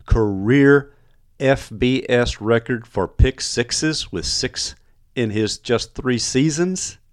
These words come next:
a national record for a career, and he's not on it, who leads the nation this year in pick sixes. By the way,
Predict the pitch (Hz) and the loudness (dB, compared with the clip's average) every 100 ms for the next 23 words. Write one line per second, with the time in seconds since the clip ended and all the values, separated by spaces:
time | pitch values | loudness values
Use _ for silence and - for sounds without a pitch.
0 | _ _ _ _ - 107 98 95 101 123 | _ _ _ _ -6 -4 -2 -2 0 2
1 | 139 - 143 139 139 _ - 92 127 - | 2 0 0 -2 -4 _ -4 0 0 2
2 | 156 165 - _ _ - 98 101 104 120 | 2 0 -6 _ _ -6 -6 -2 2 4
3 | 175 185 - _ - 90 - 120 165 165 | 4 2 -4 _ -6 -6 -2 2 2 2
4 | 160 160 185 190 - - - 117 101 104 | 2 2 2 -2 -8 -8 0 0 0 2
5 | 143 135 - 101 95 135 - 165 160 160 | 2 0 -2 -2 2 2 2 0 0 0
6 | 170 165 156 - 165 - 175 170 - 175 | 0 0 0 0 0 0 -2 -2 -4 -6
7 | - - - - _ - 113 147 160 147 | -6 -16 -20 -20 _ -10 0 2 4 4
8 | 143 104 80 | 4 4 2